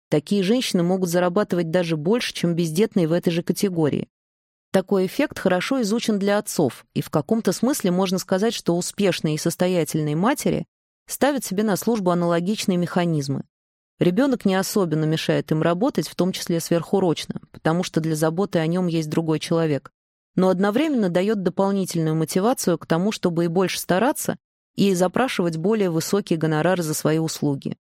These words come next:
Кроме того, женщины-карьеристки заводят детей позже и с большей вероятностью делают это в браке с кем-нибудь настолько же успешным, говорят исследования. Вы уже привыкли по любому поводу вспоминать про эффект Матфея.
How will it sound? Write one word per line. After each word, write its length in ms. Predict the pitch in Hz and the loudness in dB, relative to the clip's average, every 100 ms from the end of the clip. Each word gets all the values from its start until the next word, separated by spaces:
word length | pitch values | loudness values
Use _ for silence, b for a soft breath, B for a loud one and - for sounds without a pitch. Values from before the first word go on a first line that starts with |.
| _ _ _ _ _ | _ _ _ _ _
Кроме 280 | - 226 269 | 2 2 2
того, 300 | 190 165 156 | 0 2 2
женщины-карьеристки 1120 | 165 180 - 151 - 151 156 190 262 - 156 - _ _ - | 0 0 -2 -2 0 0 2 0 -2 -2 -4 -4 _ _ -2
заводят 460 | 165 170 233 208 | 2 2 2 0
детей 300 | 160 165 220 | -2 0 -2
позже 500 | - 220 208 139 135 - _ _ | 0 0 2 2 -2 -6 _ _
и 100 | 147 | 0
с 60 | 156 | 2
большей 380 | 170 170 - | 2 2 2
вероятностью 640 | 151 151 165 247 247 220 180 | 2 2 2 0 0 0 -2
делают 380 | 151 185 214 180 | 0 0 0 0
это 200 | 170 151 | 0 0
в 80 | 147 | 0
браке 460 | 143 190 220 165 - | 0 0 0 -4 -4
с 80 | - | -2
кем-нибудь 480 | 170 196 190 165 | 0 2 0 0
настолько 540 | - 147 - 190 208 196 | 0 -2 0 -2 0 -2
же 100 | 185 | -2
успешным, 580 | 185 - 151 - - - _ | -4 -2 -2 -2 -6 -6 _
говорят 400 | 151 147 147 - | 0 2 2 0
исследования. 680 | 160 - 143 131 131 - - _ _ _ _ _ - | -4 0 0 0 -4 -6 -10 _ _ _ _ _ -6
Вы 160 | 165 208 | 0 2
уже 200 | 190 190 | 2 2
привыкли 380 | 226 302 - | 2 0 0
по 120 | 185 180 | 0 0
любому 380 | 180 170 165 | 0 0 -2
поводу 340 | 160 247 269 175 | 0 0 2 -2
вспоминать 560 | - - 160 175 202 | -2 -2 0 0 -2
про 160 | - 165 | 0 -2
эффект 320 | 160 165 - | 0 -2 0
Матфея. 480 | 180 196 - 151 127 | 0 -2 -2 -2 -2